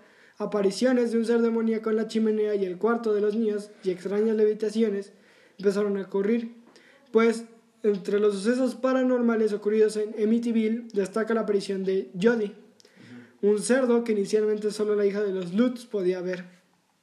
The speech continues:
En una ocasión, George volvió a despertarse a las tres y cuatro de la madrugada. Se asomó por la ventana que daba hacia el embarcadero y vio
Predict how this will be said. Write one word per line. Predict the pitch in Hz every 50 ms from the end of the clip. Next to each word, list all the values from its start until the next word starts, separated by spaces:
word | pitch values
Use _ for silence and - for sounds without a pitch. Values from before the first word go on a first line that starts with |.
| _ - _ _ _ _ _ _ - - - _ _ _
En | - 202 196 214
una | 226 240 247
ocasión, | 240 240 233 226 233 240 240 233 233 240 - - - - - - - _ - 185
George | 180 240 269 269 262 - - 247
volvió | 214 190 208 208 202 208 214
a | 220
despertarse | 220 226 220 - 220 220 226 214 208 196 202 214
a | 214 202
las | 196 190 185 175 180 -
tres | - 196 196 190 190 190 - - -
y | 202 175
cuatro | - 190 175 180 185 180
de | 180
la | 180 185
madrugada. | 180 185 196 196 220 226 214 208 214 - - - - - - - - _ _ _
Se | - 220
asomó | 220 214 226 226 233 254 254
por | 269 262
la | 254 254
ventana | 247 247 240 226 254 247 233 233 233 233
que | 233 214
daba | 202 202 202 208
hacia | 214 208 - 208
el | 208
embarcadero | 214 214 214 220 214 214 226 220 214 214 208 208
y | 202 208
vio | 208 202 208 202 - -